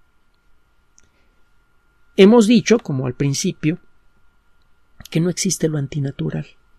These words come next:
A final de cuentas, la tecnología es una extensión de la naturaleza hecha a nuestro, a nuestro modo, pero siguiendo siempre leyes naturales. Eso por una parte.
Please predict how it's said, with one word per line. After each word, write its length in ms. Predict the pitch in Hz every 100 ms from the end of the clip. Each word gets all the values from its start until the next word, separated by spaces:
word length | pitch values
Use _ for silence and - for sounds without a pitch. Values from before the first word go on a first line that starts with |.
| _ _ _ _ _ _ _ -
A 60 |
final 280 | 127 151 160
de 100 | -
cuentas, 320 | 160 165 165
la 120 | 151 139
tecnología 720 | 147 151 147 143 - 196 180
es 120 | -
una 140 | 175
extensión 840 | 170 - 156 135 143 180 160 160 - _ _ _ -
de 100 | 180
la 100 | 190
naturaleza 800 | 143 - 180 175 175 156 - - _ - - - - - - -
hecha 400 | 170 160 - 190
a 40 | 160
nuestro, 580 | 131 123 - 135 123 - _
a 60 | -
nuestro 340 | 131 139 -
modo, 240 | 185 220 - _ _ _ _ _
pero 160 | - 131
siguiendo 360 | - 147 165
siempre 320 | 160 156 - 143
leyes 280 | 131 135
naturales. 540 | 147 147 165 190 170 -
Eso 200 | - 247
por 160 | -
una 120 | 160 -
parte. 340 | - - -